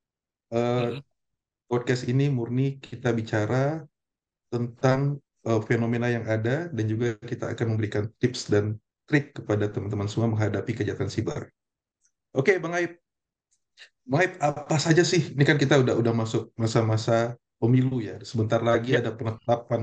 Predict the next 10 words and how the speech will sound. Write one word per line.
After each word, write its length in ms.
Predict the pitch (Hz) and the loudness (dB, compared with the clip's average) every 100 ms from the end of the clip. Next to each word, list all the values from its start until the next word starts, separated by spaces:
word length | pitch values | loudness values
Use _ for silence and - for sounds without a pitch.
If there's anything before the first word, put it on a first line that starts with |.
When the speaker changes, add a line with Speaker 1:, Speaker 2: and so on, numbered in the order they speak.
| 113 | -2
Speaker 1:
capres 380 | 120 107 117 - | -4 -2 -4 0
dan 100 | 110 | 0
cawapres. 760 | 110 101 - - 127 - - _ _ _ _ _ _ 143 | 0 -2 -4 -2 -2 -2 -16 _ _ _ _ _ _ -6
Speaker 2:
Yep. 160 | 110 | 0
Speaker 1:
Dan 80 | 113 | 0
setelah 220 | 113 127 110 | 2 4 4
itu 120 | 139 | 6
ada 80 | 131 | 6
masa 240 | 120 117 | 4 0
kampanye. 560 | 117 113 117 113 98 98 | -2 0 0 -2 -4 -8